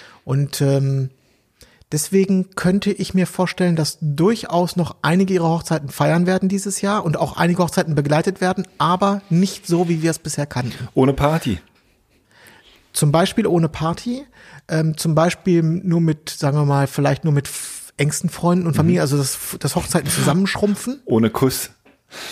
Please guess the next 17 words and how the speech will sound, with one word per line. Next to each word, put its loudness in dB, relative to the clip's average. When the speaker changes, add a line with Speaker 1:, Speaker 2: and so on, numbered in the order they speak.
Speaker 1:
Aber 4
ich -2
glaube, 2
dass 0
sie 0
nicht -2
generell, 0
also -2
d-, -6
ich -10
glaube, 0
dass -4
es -2
ist 0
jetzt 2
sozusagen 0
die, -2